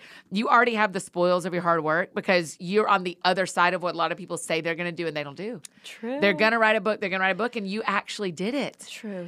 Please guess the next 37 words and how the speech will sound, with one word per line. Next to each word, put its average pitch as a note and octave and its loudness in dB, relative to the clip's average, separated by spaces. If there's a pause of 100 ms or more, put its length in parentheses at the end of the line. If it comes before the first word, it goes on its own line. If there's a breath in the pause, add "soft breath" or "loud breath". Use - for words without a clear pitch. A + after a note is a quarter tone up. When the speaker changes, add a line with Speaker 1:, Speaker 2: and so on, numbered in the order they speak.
Speaker 1:
And G3+ 0
it G#3+ 2
Speaker 2:
Thank G#3+ 4
Speaker 1:
is F3 -8
Speaker 2:
you. D#3+ -8
Speaker 1:
very G3 -2
Speaker 2:
Thank E3 -2
Speaker 1:
good. F3+ -10
Speaker 2:
you. F#3+ -20
Speaker 1:
I, G3 8
Speaker 2:
Thanks, C4+ -4
Speaker 1:
I A3+ 4
mean, A3+ 2
Speaker 2:
Annie. G3+ -4
That G3+ -6
means A3 -8
a A3+ -4
lot F#3+ -6
coming G3+ 4
Speaker 1:
our A#3 6
Speaker 2:
from A3+ -8
Speaker 1:
friends B3+ 4
Speaker 2:
you. F3+ -6
Speaker 1:
listening G3 0
know F#3 4
that F3+ 4
I F3+ 6
don't F#3 2
endorse F#3+ 2
books G3+ -4
that G3 2
I - 2
don't F#3+ 0
read, F3 0
and - -2
I F3+ 4
don't F#3 2